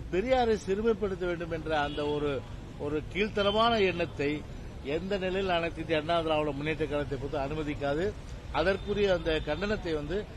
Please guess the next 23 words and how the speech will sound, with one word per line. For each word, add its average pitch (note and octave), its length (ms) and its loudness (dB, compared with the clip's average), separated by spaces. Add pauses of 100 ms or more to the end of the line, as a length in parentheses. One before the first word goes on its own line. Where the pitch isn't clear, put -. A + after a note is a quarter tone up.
(140)
எங்கள் D3 300 -2
இயக்கமும் F#3 420 0
சரி, D#3 280 -2 (440)
அதே F3 240 2
போன்று F3 260 0
பொதுச் F3+ 320 -2
செயலாளரும் E3 460 0
சரி, D3+ 200 -2 (440)
நானும் G#3 300 4
வந்து G3 180 4
பொ-, F3 200 2
பொதுச் F3+ 240 0
செயலாளருடைய F3+ 300 0
அந்த D#3 100 4
அறிவுரிமையில E3+ 680 2
பல, D#3+ 160 2 (460)
பல E3+ 160 2 (240)
ஊடகங்கள்ல F3 480 0
வந்து F#3 180 0 (360)
நானும் G#3 280 4
வந்து, E3 160 0
வந்து E3 240 -4
தெளிவுபடுத்திருக்கேன். C3+ 720 -2